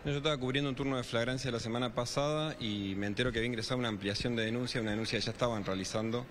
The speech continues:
ya se habían realizado en sede de comisaría, pero ingresa en sede de la P D I. Cuando me entero, fundamentalmente era la cuestión de estos, los iPhone, por la cuestión de la geolocalización. De los dos domicilios había una, uno en una zona muy, muy compleja que no se pudo constatar, pero otro sí.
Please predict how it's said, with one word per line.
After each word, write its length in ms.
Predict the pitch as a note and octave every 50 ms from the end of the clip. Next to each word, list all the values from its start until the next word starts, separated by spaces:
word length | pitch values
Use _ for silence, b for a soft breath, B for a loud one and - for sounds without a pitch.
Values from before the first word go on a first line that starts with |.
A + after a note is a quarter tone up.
| B B B B B B B B
ya 120 | - G#2+ A2+
se 120 | - A#2+
habían 180 | A2+ A#2 A#2 G#2+
realizado 400 | A2 G#2 G2+ G2+ - B2+ A#2+ A#2
en 60 | A2
sede 200 | - - A#2 A2+
de 80 | A2+ A2
comisaría, 600 | A#2 A2+ A#2 A2+ - B2 A#2+ B2+ C3 C3 C#3 D3+ - - - - B B B B B B B B B - -
pero 100 | G2+ G2
ingresa 360 | G#2+ A2 A#2 A#2+ A2+ - C3
en 60 | A#2+ G#2+
sede 180 | - B2+ B2
de 60 | B2 A#2
la 140 | A2 G#2 -
P 80 | A2+ A2
D 100 | A2 A2+
I. 140 | A2+ A2 G#2 - - - - - - - - - - - B B B B B B B B B B B B
Cuando 240 | - G2 G#2 G#2+
me 80 | A2 A2+
entero, 300 | A#2 A2 C3+ C#3+ C#3 B2+
fundamentalmente 640 | A#2+ B2 A#2 A#2 A#2 A#2 A#2 A#2 B2 C3 C#3 C3 C3
era 80 | B2
la 100 | A2 G#2+
cuestión 240 | G2 G2+ G#2 - A2+
de 80 | A2+ A2+
estos, 340 | A2 - A2 G2 F#2+ F#2+ F#2
los 160 | F#2 G2+ G#2
iPhone, 440 | A#2+ B2+ B2+ - - B2 A#2 A2 G2+
por 140 | - G2 F#2+
la 80 | F#2+
cuestión 240 | F#2 F#2+ G2 - A#2
de 80 | A2+ G#2+
la 80 | G2+
geolocalización. 960 | G2 - - A2+ A2+ G#2+ G2+ G2 G2 G2 F#2+ - G2+ F#2+ - C#3 C3+ B2+ B2+ C3+ C3+ - - - - - B B B B B B B B B -
De 140 | G#2+ G#2 G2+
los 100 | G2+ G#2+
dos 160 | A2+ B2+ B2+
domicilios 400 | C3 B2+ A#2+ A#2 - C#3 C3+ B2+
había 160 | A#2 A2+ A2+
una, 380 | A2+ A#2 A2+ G#2+ G#2 G2 G2 - -
uno 180 | A#2+ A#2+ A#2+ A#2
en 60 | A2+
una 100 | G#2+ G#2
zona 280 | - - A2+ A2 G#2+
muy, 340 | G#2 G#2 G#2+ A2 G#2+ G#2 G2+
muy 200 | F#2+ F#2+ G2+ A2
compleja 480 | G#2+ - A2 A2 G#2 B2+ C#3 C#3+ - A#2
que 80 | G#2
no 80 | G#2 G#2+
se 140 | - - G#2+
pudo 180 | - A#2 A2+
constatar, 440 | A2 A#2+ A#2+ - C3 - D#3 D3+ D3
pero 180 | - A#2 G#2+ A2+
otro 200 | A2+ - A2+ A2+
sí. 300 | - - - D#3+ D3+